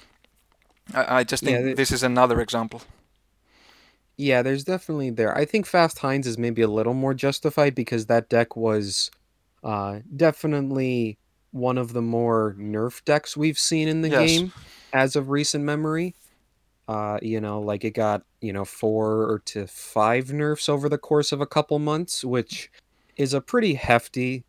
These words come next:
Speaker 2: chunk of the cards that got nerfed, and it really brought the deck down. Uh, so, you know, I, I did not play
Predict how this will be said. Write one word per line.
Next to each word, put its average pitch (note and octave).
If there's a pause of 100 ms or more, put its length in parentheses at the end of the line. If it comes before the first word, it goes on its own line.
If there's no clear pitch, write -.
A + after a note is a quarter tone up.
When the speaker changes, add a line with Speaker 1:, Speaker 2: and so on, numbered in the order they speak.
(220)
Speaker 2:
chunk A#2+
of A#2
the G#2+
cards A#2
that C#3+
got C#3+
nerfed, D3
and A2+
it G#2
really A2+
brought G#2+
the A2+
deck A2
down. A2 (680)
Uh, G#2
so, A#2 (760)
you B2+
know, A2
I, A#2 (200)
I E3+
did D3
not C#3+
play C3